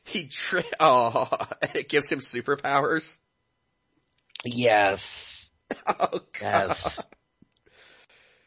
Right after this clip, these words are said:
Speaker 2: Fucking totally. But I mean, th-, there's,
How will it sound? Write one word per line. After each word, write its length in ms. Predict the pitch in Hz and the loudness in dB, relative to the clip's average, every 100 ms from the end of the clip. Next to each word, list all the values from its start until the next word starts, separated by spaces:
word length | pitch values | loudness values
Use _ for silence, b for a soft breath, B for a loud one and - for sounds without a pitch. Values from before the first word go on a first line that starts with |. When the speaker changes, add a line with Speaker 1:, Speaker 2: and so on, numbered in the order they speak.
| b b b b _ _ _ _ _ _ _ _ | b b b b _ _ _ _ _ _ _ _
Speaker 2:
Fucking 380 | - 117 101 95 | -2 0 -2 -6
totally. 480 | - 110 98 95 90 b b b | -2 0 0 -2 -6 b b b
But 80 | 190 | 4
I 40 | |
mean, 140 | 196 196 | 6 6
th-, 160 | 196 | 6
there's, 300 | 175 185 151 | 6 4 4